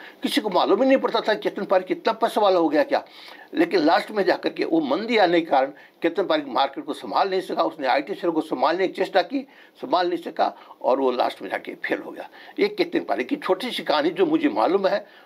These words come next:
वो मैंने बताया है। इसके आगे, आगे तो मैं केतन पारेख के बारे में और कुछ जानता नहीं हूँ। अब मैं आपको, अब मेरी एक छोटी, मेरी वो जो रोज़ाना कहानियाँ कहता हूँ,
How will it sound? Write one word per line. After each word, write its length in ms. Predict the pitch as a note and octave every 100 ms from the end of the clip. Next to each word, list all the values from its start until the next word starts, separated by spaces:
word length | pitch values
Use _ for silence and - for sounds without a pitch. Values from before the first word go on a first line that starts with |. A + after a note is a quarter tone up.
| -
वो 100 | E3
मैंने 240 | F3 E3 D3
बताया 320 | - - -
है। 160 | - - -
इसके 220 | - -
आगे, 340 | F#3+ E3+ F#3+
आगे 160 | E3+ D#3+
तो 120 | E3
मैं 100 | F3
केतन 220 | - -
पारेख 220 | - G2+ G#2+
के 100 | -
बारे 200 | G#2 B2
में 120 | B2+
और 100 | A#2+
कुछ 200 | A#2+ G2
जानता 320 | D#2 - -
नहीं 160 | - -
हूँ। 120 | - - - - - -
अब 100 | A3
मैं 140 | A#3 A3
आपको, 540 | F3+ F3 F3 F3+ - -
अब 80 | C#3+
मेरी 260 | C#3 C3 D#3+
एक 220 | D#3 D3+
छोटी, 220 | G3 -
मेरी 480 | D3 C#3+ D#3 D#3 - - - - -
वो 100 | D#3
जो 140 | D3+ D3+
रोज़ाना 320 | C3+ C#3+ D3 -
कहानियाँ 400 | - C3 D3 F3
कहता 280 | E3+ D#3
हूँ, 180 | D#3 D#3+